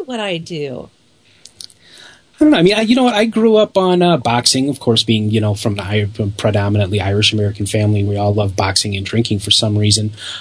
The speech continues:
Speaker 2: But, um, you know, it's like I was taught at a very early age how to, like, you know, fight and box and stuff like that. And, uh, I'm just, I'm not a fighter, man. I'm a lover, you know?
Speaker 1: I think I could maybe get in a slap fight and do okay.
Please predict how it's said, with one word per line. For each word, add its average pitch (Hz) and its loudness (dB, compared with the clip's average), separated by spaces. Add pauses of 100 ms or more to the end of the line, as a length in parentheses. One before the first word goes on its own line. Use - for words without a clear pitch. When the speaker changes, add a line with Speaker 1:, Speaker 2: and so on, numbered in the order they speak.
(120)
Speaker 2:
But, 135 2
um, 131 4 (120)
you 160 2
know, 170 4
it's 151 2
like 151 -2
I 131 0
was 240 2
taught 147 0
at 120 -2
a 120 2
very 117 -2
early 110 -4
age 110 0
how 113 -4
to, 101 -6
like, 87 -12 (220)
you 92 -10
know, - -20
fight - -6
and 101 -8
box 131 -2
and 107 -2
stuff 107 -2
like 104 -4
that. 107 0
And, 110 0
uh, 110 2 (320)
I'm 214 4
just, 240 2
I'm 180 0
not 240 2
a 202 -2
fighter, 233 2
man. 196 2
I'm 208 0
a 196 0
lover, 175 2 (120)
you 143 2
know? 139 4
Speaker 1:
I 233 4
think 453 -6
I 480 -10 (140)
could 294 -8
maybe 269 -2
get 240 -4
in 214 -6
a 190 -4
slap 170 -6
fight 143 -6
and 147 -12
do 131 -8
okay. 135 -14